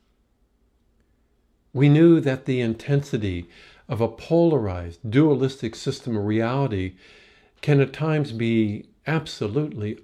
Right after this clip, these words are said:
overwhelming, especially if you're experiencing it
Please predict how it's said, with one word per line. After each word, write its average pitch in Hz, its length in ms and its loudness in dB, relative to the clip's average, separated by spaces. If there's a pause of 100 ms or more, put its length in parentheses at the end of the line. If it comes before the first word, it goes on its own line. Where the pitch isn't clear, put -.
overwhelming, 101 840 -2 (1600)
especially 139 840 -6 (800)
if - 220 -2
you're 127 220 0
experiencing 165 840 -2
it 87 320 -12